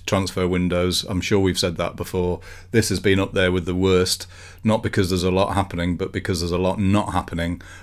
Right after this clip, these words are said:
But it's a lot happening, not happening in lots of phone calls, which are definitely happening.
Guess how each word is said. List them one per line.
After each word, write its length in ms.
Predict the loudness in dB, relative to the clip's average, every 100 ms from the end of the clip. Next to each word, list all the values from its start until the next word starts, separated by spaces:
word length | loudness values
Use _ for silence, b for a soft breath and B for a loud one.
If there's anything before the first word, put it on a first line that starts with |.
| B -2
But 220 | -2 0
it's 240 | -2 0
a 40 | 2
lot 280 | 2 0 -2
happening, 640 | -4 0 0 0 -2 -2
not 280 | -2 -2 0
happening 500 | -4 -2 -2 0 -2
in 180 | -4 -2
lots 240 | -2 -4
of 160 | -8 -10
phone 400 | -12 -2 0 0
calls, 240 | -2 -4
which 220 | -4 -6
are 40 | 0
definitely 400 | 0 0 -6 -6
happening. 460 | -6 -6 -6 -6